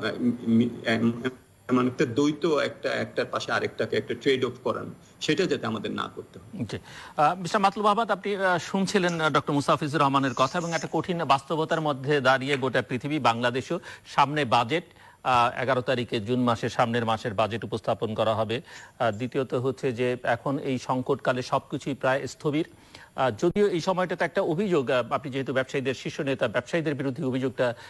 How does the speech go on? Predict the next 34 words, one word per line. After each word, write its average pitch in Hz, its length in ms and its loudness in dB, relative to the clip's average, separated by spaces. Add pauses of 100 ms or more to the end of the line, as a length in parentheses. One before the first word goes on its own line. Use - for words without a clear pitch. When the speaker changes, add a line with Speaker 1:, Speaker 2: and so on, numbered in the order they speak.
(200)
Speaker 2:
যে 160 120 2
তাদের, 135 500 0
আহ, 127 280 2
নিডের 147 320 0
চাইতে 139 460 0
গ্রিডটা 160 460 -2
অনেক 120 260 0
বেশি, 113 460 -4
আহ, 113 280 -2
ব্যবসায়ীরা 113 380 0
প্রমাণ 117 320 -2
করেছেন 110 320 -4
এই 110 100 -4
সময়কালে। 117 520 -4
কারণ, 120 280 0 (380)
আহ, 117 140 2
তারা 127 280 2
একদিকে 120 400 -2
সারাক্ষণ 127 480 -2
প্রণোদনা, 123 440 0
প্রণোদনা, 123 480 0
এটা 127 200 0
দরকার, 117 320 -2
ওটা 117 180 -2
দরকার, 117 260 -2
সেটাও 151 300 0
বলছেন, 135 360 -4 (320)
আবার 233 220 4 (120)
অর্থনৈতিক 147 400 -6
কর্মকাণ্ড 131 380 -2
স্বাভাবিক 151 420 -2
করবার 135 300 0
দাবিও 120 300 0
তারা 113 300 -2